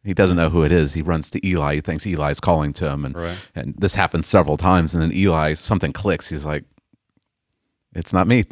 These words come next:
Speaker 1: It's not me. <laughs> There's someone else in this temple
Speaker 2: Yeah.
Speaker 1: who's, uh, who's calling to the boy." And so he, he tells him how to respond
Speaker 2: Mm-hmm.
Speaker 1: because it's God.
Speaker 2: Right.
Speaker 1: God is speaking to him.
Speaker 2: Yeah.
Speaker 1: Uh, God is, God is in the temple,
Speaker 2: Mm-hmm.
Speaker 1: and he is, he's calling out,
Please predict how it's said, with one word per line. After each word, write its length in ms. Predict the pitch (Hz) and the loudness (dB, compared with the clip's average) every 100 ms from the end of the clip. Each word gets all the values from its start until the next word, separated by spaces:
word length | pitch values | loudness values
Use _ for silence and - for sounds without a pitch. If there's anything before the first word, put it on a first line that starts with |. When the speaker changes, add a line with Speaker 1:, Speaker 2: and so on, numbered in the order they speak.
| - - | -4 -6
Speaker 1:
It's 120 | - | 2
not 140 | 135 123 | 6 8
me. 320 | 135 143 123 - | 8 8 4 0
<laughs> 120 | - | -4
There's 380 | - 175 147 175 | 2 6 6 6
someone 260 | 160 151 135 | 6 8 8
else 220 | 127 - | 8 6
in 80 | 117 | 4
this 160 | 107 | 4
temple 400 | - 123 - 82 - - | 4 2 2 0 -2 2
Speaker 2:
Yeah. 240 | 127 104 - | 4 4 4
Speaker 1:
who's, 300 | 117 98 90 | 6 6 8
uh, 200 | 98 87 | 6 6
who's 160 | 98 87 | 4 4
calling 320 | - 113 95 | 6 6 6
to 80 | - | 4
the 60 | 78 | 4
boy." 300 | 85 98 82 | 6 6 6
And 120 | 78 | 2
so 240 | - 82 | 2 2
he, 240 | 76 82 78 | 2 -4 -6
he 120 | 85 85 | -6 -4
tells 320 | 101 92 82 | 2 2 0
him 80 | 73 | -2
how 160 | 82 | 0
to 60 | 73 | 0
respond 680 | 71 - 87 82 78 76 - - | -2 -2 0 0 0 -4 -8 -14
Speaker 2:
Mm-hmm. 100 | 92 | -8
Speaker 1:
because 300 | 82 87 78 | -4 -2 -2
it's 120 | 90 | 0
God. 380 | - 131 69 71 - - | 4 4 4 -4 -14 -14
Speaker 2:
Right. 240 | 85 80 | -8 0
Speaker 1:
God 240 | 107 113 110 | 6 6 6
is 80 | |
speaking 380 | 82 - 135 87 | 2 0 2 0
to 160 | 80 76 | 0 -2
him. 160 | 62 - _ | -4 -12 _
Speaker 2:
Yeah. 200 | 92 82 82 - _ | -6 -6 -8 -18 _
Speaker 1:
Uh, 200 | 87 82 | 2 2
God 340 | 80 95 107 | 4 6 8
is, 320 | 104 87 - - - | 8 4 -2 -12 -10
God 240 | - 92 101 | 2 6 6
is 160 | 87 | 4
in 200 | - 95 | 2 0
the 60 | 80 | 2
temple, 460 | 113 120 76 76 - | 2 0 0 -2 -4
Speaker 2:
Mm-hmm. 220 | 90 78 80 | -16 -16 -6
Speaker 1:
and 200 | 87 78 | -4 -4
he 160 | 80 85 | -2 0
is, 380 | 76 73 - - | 2 0 -6 -8
he's 180 | 85 | -8
calling 400 | - - 85 78 | -6 -2 0 0
out, 400 | 73 76 71 - | 0 -2 -4 -8